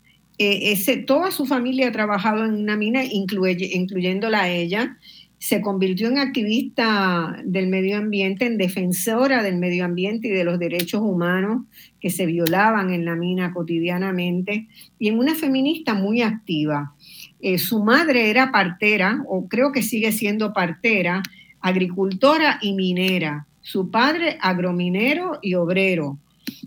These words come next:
Eh, decidió entrar en la política co-, eh, colombiana para cambiar la situación de su comunidad inicialmente, y luego se fue dando cuenta de que toda Colombia tenía que cambiar.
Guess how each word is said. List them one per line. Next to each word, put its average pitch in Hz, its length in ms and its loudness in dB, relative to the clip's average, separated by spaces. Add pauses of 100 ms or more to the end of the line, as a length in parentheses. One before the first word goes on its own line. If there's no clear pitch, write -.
(140)
Eh, 170 720 -2
decidió 202 840 -2
entrar 277 460 0
en 277 120 0
la 220 160 -2
política 226 680 -4 (180)
co-, 220 320 -2
eh, 185 400 -2
colombiana 247 680 0
para 196 340 2
cambiar 190 840 2 (460)
la 190 140 0
situación 190 640 -2
de 240 120 2
su 294 360 0
comunidad 196 640 0
inicialmente, 208 1200 -2 (360)
y 226 180 -2
luego 311 340 0
se 262 180 0
fue 233 200 0
dando 247 420 0
cuenta 240 480 0
de 202 180 -2
que 190 100 -2
toda 226 360 0
Colombia 185 520 0
tenía 165 380 -2
que 175 140 -8
cambiar. 151 540 -4